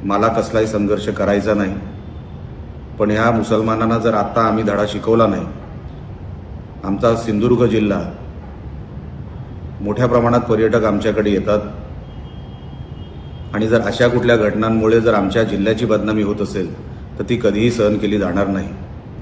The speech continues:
म्हणून येणाऱ्या बारा तारखेला आमच्या सगळ्या हिंदू बांधवांनी कुडाळमध्ये जमायचं आहे, ते ठिकाण तुम्हाला नंतर सांगण्यात येईल आणि आपण स्वतः त्या गावात जाऊन हे कोण मुसलमान, एक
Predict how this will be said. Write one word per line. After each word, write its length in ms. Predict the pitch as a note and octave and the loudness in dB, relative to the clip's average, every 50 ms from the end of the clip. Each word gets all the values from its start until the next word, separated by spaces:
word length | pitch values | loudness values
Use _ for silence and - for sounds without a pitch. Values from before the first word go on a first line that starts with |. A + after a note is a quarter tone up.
| - - - - - - - - - | -12 -12 -12 -12 -12 -14 -12 -8 -4
म्हणून 180 | - F#2+ A2 A2+ | 0 0 2 2
येणाऱ्या 300 | A2 G#2+ G#2+ G#2+ A2 A2+ | 4 4 4 4 4 4
बारा 260 | G2 G#2+ G2 G2+ A2 | 4 4 4 2 2
तारखेला 480 | G#2+ A2 A2 G2+ F2+ G2+ G2+ G2+ A2 A2+ - - - - - - - - - - - - - - - - - - - - - - | 2 2 2 2 2 2 0 0 0 0 -2 -6 -8 -12 -12 -14 -12 -12 -12 -12 -12 -12 -12 -12 -12 -10 -10 -12 -12 -10 -8 -4
आमच्या 680 | F2+ F#2+ F#2+ G2 A2+ G#2+ G#2+ G#2 G2+ F#2+ - - - | -2 -2 0 2 2 4 4 4 2 2 -2 -6 -8
सगळ्या 340 | - - - G#2+ G#2 A#2+ A#2+ | -6 -2 0 2 4 4 4
हिंदू 280 | G#2 F#2+ G#2 G2+ A2 A2 | 4 4 2 2 2 4
बांधवांनी 500 | G#2 G2+ G2 G2+ G2+ G#2 G#2 G2+ F#2 - - - - - - - - - - - - - - - - - - - - - - - - | 4 4 4 4 4 4 4 4 2 0 -4 -6 -8 -10 -10 -10 -10 -10 -10 -10 -10 -10 -12 -12 -12 -12 -12 -12 -12 -12 -12 -6 -2
कुडाळमध्ये 480 | A2 A2 G#2+ A2 A2 A2 A2 G#2+ A2 G#2 | 2 4 6 6 6 4 4 2 2 2
जमायचं 480 | F#2 G2 F#2+ G2+ G#2 G#2+ G#2 - A2+ | 2 2 2 4 4 2 2 2 0
आहे, 200 | A#2 A2+ F2+ E2+ | 0 0 0 -2
ते 60 | - | -4
ठिकाण 360 | G2+ - G#2 F#2 G#2 G2+ G2+ F#2+ | -4 -4 -4 -2 -2 0 0 0
तुम्हाला 300 | G#2 G2+ G2+ F#2+ F#2+ F#2+ | 0 0 0 0 2 2
नंतर 300 | G2 F#2 F#2 F2 G2+ F#2+ | 2 0 0 0 -2 -2
सांगण्यात 420 | - G2 F2+ F#2 G2 G#2+ G#2+ - | -2 -2 -2 0 2 2 2 0
येईल 180 | G2 - - - - - - - - - - - - - - - - - - - - - - | -2 -4 -4 -6 -10 -12 -12 -12 -12 -14 -14 -14 -14 -14 -14 -14 -12 -12 -12 -12 -14 -10 -6
आणि 200 | - G2 F#2+ G#2+ | -4 0 0 2
आपण 320 | G#2+ G2 G2 - - A#2 A2 | 2 2 0 0 0 0 0
स्वतः 320 | - A2+ G#2 G2+ - A#2+ | 2 0 2 4 4 4
त्या 140 | A2+ B2 A#2 | 4 6 6
गावात 340 | A2 G#2+ G#2 G#2+ A2 G#2 - | 6 6 6 6 4 4 4
जाऊन 240 | A2 G#2+ G#2 G2+ - - - - - - - - - - - - - - | 4 4 4 4 2 -2 -6 -8 -10 -12 -14 -14 -14 -14 -14 -14 -6 -2
हे 80 | G#2+ G#2+ | -2 0
कोण 260 | G#2 - B2 C3 C3 | 2 4 4 6 6
मुसलमान, 560 | A#2+ A#2+ A2+ A#2+ A2+ A2+ A2 A2 G#2 F#2+ F2 E2 - - - - - - - - - - - - - - - | 6 4 4 2 2 2 2 2 0 0 -2 -4 -6 -10 -12 -12 -12 -10 -10 -10 -8 -8 -8 -8 -8 -6 -2
एक 240 | G2 G#2 G#2 - | -2 -2 -2 -2